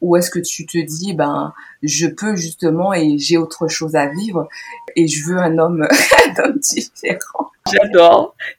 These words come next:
Speaker 2: Et justement, en parlant d'hommes différents,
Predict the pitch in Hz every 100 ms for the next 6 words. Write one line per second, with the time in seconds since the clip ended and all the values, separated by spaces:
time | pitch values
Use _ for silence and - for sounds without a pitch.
0 | - 233 453 480 - 240 220 208 202 -
1 | _ 214 233 247 220 214 277 415 302 165
2 | 262 277 269 220 226 - 196 156 180 -